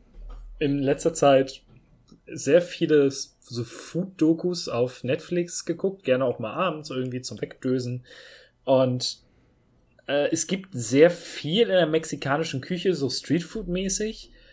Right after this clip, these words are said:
Und als ich mir dann überlegt habe, welche drei Sachen ich davon nehme, es fällt einem halt auf, im Grunde genommen ist es fast alles das Gleiche. Aber umso interessanter ist es natürlich, äh, wie wir uns heute entscheiden zwischen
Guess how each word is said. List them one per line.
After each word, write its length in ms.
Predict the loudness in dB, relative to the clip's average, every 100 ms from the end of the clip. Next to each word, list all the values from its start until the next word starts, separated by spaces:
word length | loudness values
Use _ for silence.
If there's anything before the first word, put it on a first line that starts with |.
| -8
Und 120 | -2
als 240 | 4 4 4
ich 260 | -2 -4
mir 160 | 2 4
dann 120 | 6
überlegt 380 | 4 4 2 2
habe, 260 | 2 4 2
welche 200 | 0 0
drei 200 | 2 2
Sachen 220 | 0 -4
ich 100 | -2
davon 280 | -2 -2 -4
nehme, 280 | -2 0
es 400 | 0 -2 -8 -16 _ -20
fällt 320 | -6 0 0
einem 180 | 2 0
halt 140 | 0 4
auf, 300 | 4 2 -4 _ _ _ _ _ _ -2
im 220 | -2 0
Grunde 320 | 6 8 8
genommen 360 | 4 4 2 0
ist 180 | -4 -6
es 80 |
fast 320 | -2 0 0 0
alles 220 | 0 2
das 200 | -2 0
Gleiche. 480 | -2 -2 -6 -12 -16 _ _ _ _ _ _ _ _ _ _ _ -20 -20 _ _ -2
Aber 640 | 2 6 6 6 2 -2 -2
umso 640 | 0 2 0 -4 -4 -4
interessanter 600 | -4 -2 -2 0 0 0
ist 220 | 0 -4
es 160 | -6 -4
natürlich, 920 | -4 -4 -2 0 0 -2 -4 -10 -8
äh, 420 | -6 -4 -6 -8 -12
wie 600 | -12 -8 -6 -4 -4 -2
wir 180 | -2
uns 200 | -2 -2
heute 360 | 0 0 0 -4
entscheiden 640 | -6 -4 -4 -2 -4 -6
zwischen 560 | -2 0 2 0 -2 -6